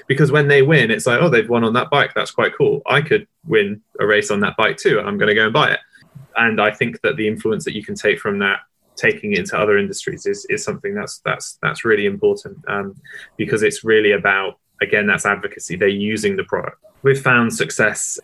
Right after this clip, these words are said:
in, in am-, ambassador programs in, in various different ones. It, you, you'd expect in its different nature. Some, some channels, your beauty and jewelry and, um, fashion, you know, you get much more sort of social,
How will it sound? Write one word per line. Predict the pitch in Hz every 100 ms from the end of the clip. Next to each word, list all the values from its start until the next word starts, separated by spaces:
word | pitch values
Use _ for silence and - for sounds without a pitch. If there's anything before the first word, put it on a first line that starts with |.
| -
in, | 117 107 101 101
in | 107 98
am-, | 101 104
ambassador | 104 104 - 107
programs | 101 98 101
in, | 104
in | 107 104
various | 104 101 101 -
different | - 87
ones. | 98 107
It, | - - - - _ - 123
you, | 120
you'd | 117 117
expect | 110 - 113 107 -
in | 127
its | - -
different | 143 110 104 80
nature. | 104 - 101
Some, | 123 113 110 - - - -
some | - 123 113
channels, | 113 107 107 104
your | 98
beauty | 101 101 101 104 104 101
and | 95 95
jewelry | - 101 98 98 98 98
and, | 95 95 -
um, | 98 95 95
fashion, | - 107 101 - 101 98 95
you | 101
know, | 92
you | 95 90
get | 98
much | 104 95 -
more | 101 98
sort | - 80
of |
social, | - - 101 101 - 101 98